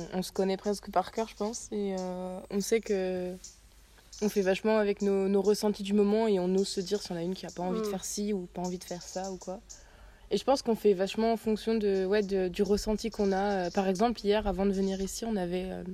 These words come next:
Speaker 1: l'opportunité de dormir dans le grenier d'une dame aussi qu'on avait rencontrée rapidement sur l'île.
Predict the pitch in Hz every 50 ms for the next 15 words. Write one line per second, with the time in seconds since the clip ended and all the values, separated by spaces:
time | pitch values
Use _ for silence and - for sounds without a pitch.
0 | 190 - - - - - - - - - - - - 202 196 - 208 - - -
1 | - 202 190 - 220 202 185 202 196 190 196 208 214 190 185 185 185 185 190 180
2 | 196 202 208 202 190 185 180 180 180 190 196 208 202 190 - - - - 185 175
3 | 165 175 170 175 170 - - 175 - - 185 180 185 180 180 175 - - - 185
4 | 180 185 190 190 - 185 180 180 196 233 240